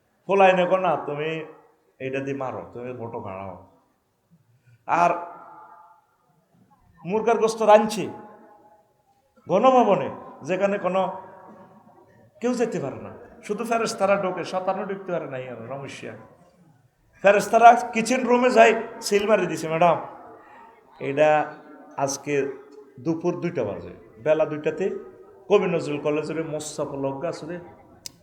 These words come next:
এই গা খাইব মুরগার গোস্ত এটা।" আর ম্যাডাম, আপনি খাবেন কি জানেন?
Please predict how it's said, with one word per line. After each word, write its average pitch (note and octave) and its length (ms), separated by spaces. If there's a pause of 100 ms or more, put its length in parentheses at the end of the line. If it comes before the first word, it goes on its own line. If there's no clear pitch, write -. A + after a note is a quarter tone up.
এই C3+ 140
গা C3 180
খাইব A2+ 220
মুরগার A2+ 420
গোস্ত G#2 240
এটা।" G2 140 (1400)
আর E3+ 140
ম্যাডাম, E3 240
আপনি C#3 300
খাবেন A3 220
কি G#3 120
জানেন? D#3+ 340